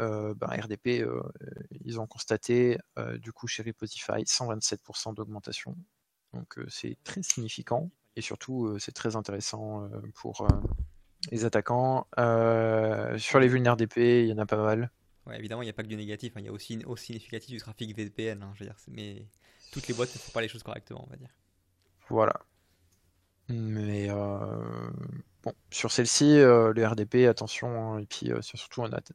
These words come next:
Speaker 1: un... Un, comment dire, un, un asset, euh, assez critique en général, parce que vous êtes vite connecté au domaine et vous pouvez vite monter, quoi. Donc, euh, sur ça, euh,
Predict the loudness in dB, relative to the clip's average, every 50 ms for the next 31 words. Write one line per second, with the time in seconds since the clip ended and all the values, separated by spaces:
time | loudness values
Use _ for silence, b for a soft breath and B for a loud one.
0 | -10 -8 -6 -6 -6 -6 -6 -6 -6 -8 -8 -10 -12 -14 -18 _ _ _ _ _
1 | _ _ _ -20 -20 _ _ _ _ _ -6 -6 -6 -8 -16 _ _ _ _ _
2 | _ -4 -2 -2 -2 -4 -6 -6 -6 -6 -6 -6 -8 -8 -8 -8 -4 -4 -4 -2
3 | -4 -4 -4 -4 -4 -4 -4 -6 -6 -6 -6 -8 -8 -8 -10 -10 -12 -12 -14 -16
4 | -18 _ _ _ B B B B B B B B B B -4 -2 2 2 4 4
5 | 6 6 4 4 4 0 0 0 0 -2 -2 -4 -4 -6 -6 -8 -6 -4 -4 -4
6 | -4 -4 -6 -6 -6 -6 -4 -2 -2 0 -2 -2 -4 -6 -8 -6 -6 -6 -4 -4
7 | -6 -6 -8 -10 -12 -14 -16 -12 -10 -8 -8 -8 -8 -12 -10 -8 -8 -6 -6 -8
8 | -10 -8 -4 -4 -4 -2 -4 -6 -8 -8 -6 -4 -4 -4 -4 -4 -8 -10 -12 _
9 | -10 -10 -10 -12 -16 -16 -14 -14 -12 -10 -10 -10 -10 -8 -8 -10 -10 -12 _ _
10 | _ _ _ -14 -10 -10 -10 -10 -10 -10 -10 -10 -8 -6 -4 -2 -2 0 0 -2
11 | -2 -4 -6 -8 -10